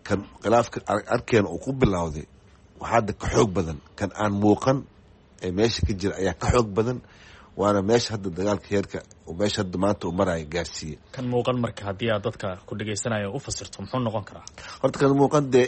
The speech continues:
Speaker 1: eh, waa inaa hadda aniga waay aragnimadii inaan ku qiyaasa maahane, wuxuu u baahan yahay in la ogaado, la baaro u baahan yahay. Laakiin haddaan ku qiyaaso waay aragnimadeeda, waxa ay tahay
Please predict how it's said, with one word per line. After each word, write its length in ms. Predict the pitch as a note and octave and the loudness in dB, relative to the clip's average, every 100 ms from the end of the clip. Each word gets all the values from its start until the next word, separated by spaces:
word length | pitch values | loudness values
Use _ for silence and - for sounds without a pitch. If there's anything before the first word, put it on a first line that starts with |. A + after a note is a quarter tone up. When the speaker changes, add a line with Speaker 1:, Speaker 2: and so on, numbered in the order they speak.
| - | 4
Speaker 1:
eh, 640 | A2+ A2 G#2+ G#2+ G#2 F#2+ - - - - - - - - - - | 4 4 4 4 0 -2 -8 -20 -20 -20 -20 -20 -20 -20 -20 -2
waa 160 | G#2+ B2 | 4 6
inaa 140 | A#2+ | 6
hadda 200 | A#2+ A2 | 4 2
aniga 260 | G#2 A#2 A2 E2 | 2 4 2 0
waay 220 | D#2+ G2 | 4 4
aragnimadii 360 | G#2 G#2 B2+ A#2+ | 6 4 6 6
inaan 140 | G#2+ | 6
ku 60 | A2+ | 0
qiyaasa 340 | A2 F#2+ F#2+ | 2 4 4
maahane, 360 | G#2+ G2 G#2 E2 - - - _ - | 2 2 2 -2 -6 -18 -20 _ -8
wuxuu 180 | G2 | -2
u 40 | C3+ | 0
baahan 280 | G#2+ G#2+ A2+ | 4 4 4
yahay 160 | G2 | 2
in 120 | A2+ G#2 | -2 0
la 120 | G2 | 2
ogaado, 460 | F#2 F#2 F#2+ G2+ G2 | 2 2 4 4 2
la 160 | F2 | 0
baaro 340 | D#2 F#2 F#2 G2 | 0 2 2 0
u 80 | |
baahan 300 | F#2+ E2 D#2+ | -4 -4 -4
yahay. 160 | D#2+ C#2 - | -6 -10 -12
Laakiin 240 | F2 - | -6 -4
haddaan 180 | F2 A2 | 0 0
ku 80 | - | 0
qiyaaso 320 | A2+ G2 - | 0 0 0
waay 160 | F2 F2 | -2 -2
aragnimadeeda, 640 | F2 F2+ G2+ G#2+ F2 C#2+ - - - - - - | -4 0 2 4 2 -4 -12 -20 -20 -20 -20 -4
waxa 220 | A#2+ A#2+ | -2 0
ay 160 | G#2 G#2 | 0 -2
tahay 340 | - F#2+ A#2+ | -2 -2 -2